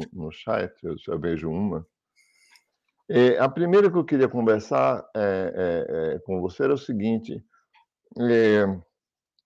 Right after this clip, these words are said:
tem uma coisa que você não tocou diretamente, é, e eu me pergunto até que ponto faz diferença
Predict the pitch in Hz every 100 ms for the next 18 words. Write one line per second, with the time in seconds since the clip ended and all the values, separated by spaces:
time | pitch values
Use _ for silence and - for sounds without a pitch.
0 | _ _ _ - 165 185 143 165 160 160
1 | 156 151 120 - 127 117 117 110 110 101
2 | 92 95 90 90 90 - 87 98 127 107
3 | - - - _ _ _ _ _ _ _
4 | _ _ _ _ _ _ _ - 104 104
5 | 101 73 - _ _ 110 117 135 139 131
6 | 135 120 135 131 143 - - 135 139 -
7 | 135 120 127 _ - 135 - 170 123 104
8 | 117 117 - 127 135